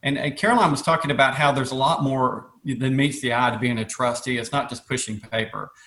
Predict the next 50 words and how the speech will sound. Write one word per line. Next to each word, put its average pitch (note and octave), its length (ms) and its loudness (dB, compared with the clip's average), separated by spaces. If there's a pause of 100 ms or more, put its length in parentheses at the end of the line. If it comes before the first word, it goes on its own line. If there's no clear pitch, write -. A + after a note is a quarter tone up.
(160)
But G#3 80 0
it's G#3 80 -2
the A3+ 80 2
same C4 200 2
thing G#3+ 160 2
with C#3+ 160 -2
being C#3 220 2
the A2 120 -4
attorney C3+ 500 -2
that's A2+ 220 -8
trying C3 200 -2
to A2+ 80 -8
put - 140 -12
this A2+ 120 -12
together, A#2 480 0
is - 120 -8
to B2 100 -6
work C#3+ 380 -2 (300)
closely F3 420 4
with B2+ 180 -2
your A#2 140 -4
clients A#2 480 -2
and A2+ 100 -4
to A2+ 80 -6
follow B2+ 400 2
up B2 180 2
to - 60 -10
say, B2 200 -2
"Okay, A#2+ 440 -2 (460)
and B2+ 120 0
I D#3+ 120 6
have F3+ 180 4
a C3 60 -4
chart D#3+ 380 2
that A#2+ 100 -4
I G#2 60 -2
use." A2+ 320 -4
And A#2 80 -4
Robert, C3 260 4
I C3+ 80 2
think C3+ 160 -2
I've B2 140 0
shared C3 260 2
it A#2+ 80 -2
with B2 180 -2
you. B2+ 160 0
We B2 140 -2
can B2 120 -6
include A2+ 420 -4
it, A#2+ 140 -6